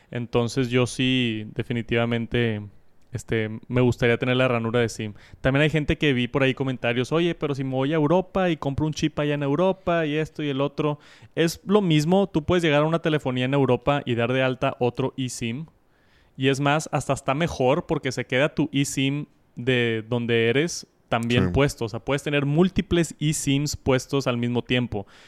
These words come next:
Speaker 1: En vez de, "Ah, déjame le quito el de México y le pongo el de Europa", y luego si quieres con-,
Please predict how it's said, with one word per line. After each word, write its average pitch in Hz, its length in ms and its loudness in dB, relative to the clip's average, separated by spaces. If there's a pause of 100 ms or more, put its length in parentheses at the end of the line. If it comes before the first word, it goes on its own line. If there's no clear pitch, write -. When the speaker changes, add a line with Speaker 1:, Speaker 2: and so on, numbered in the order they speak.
(160)
Speaker 1:
En 127 160 -2
vez 123 160 2
de, 139 360 4
"Ah, 113 320 -4
déjame 151 240 0
le 139 140 0
quito 160 280 -2
el 175 80 2
de 156 80 2
México 147 440 0
y 143 60 2
le 120 100 0
pongo 135 260 0
el 156 80 0
de 139 60 4
Europa", 127 640 4
y 123 80 -2
luego 120 240 2
si 139 100 -4
quieres 131 220 -2
con-, 143 180 -2